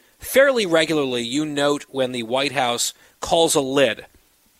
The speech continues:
on the day, meaning that there's gonna be no more public events, no more news coming out of the White House. We're done. I think the other day was, you know, like, one o'clock in the afternoon they called a lid.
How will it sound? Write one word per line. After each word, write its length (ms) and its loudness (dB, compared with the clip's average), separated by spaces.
on 180 2
the 80 -4
day, 260 0
meaning 300 -4
that 120 -4
there's 140 -2
gonna 120 -4
be 100 -2
no 160 2
more 160 2
public 320 -2
events, 340 -4
no 140 0
more 180 2
news 420 -2
coming 260 0
out 100 4
of 60 0
the 80 -2
White 220 0
House. 220 -2
We're 120 -6
done. 280 0
I 80 -2
think 160 -4
the 100 0
other 160 2
day 220 0
was, 200 -6
you 80 -10
know, 100 -10
like, 180 -14
one 200 0
o'clock 320 -2
in 60 -10
the 120 -6
afternoon 360 -2
they 100 2
called 280 0
a 40 -2
lid. 380 0